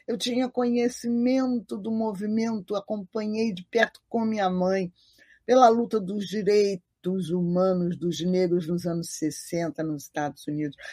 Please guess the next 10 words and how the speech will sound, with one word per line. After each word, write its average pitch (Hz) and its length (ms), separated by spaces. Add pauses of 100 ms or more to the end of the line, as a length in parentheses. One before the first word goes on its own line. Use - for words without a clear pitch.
(140)
Minha 349 240
mãe 330 400
foi 247 240
nos 240 160
Estados 208 460
Unidos 202 600
com 185 480 (140)
o 202 60
meu 180 220 (100)
pai. 165 280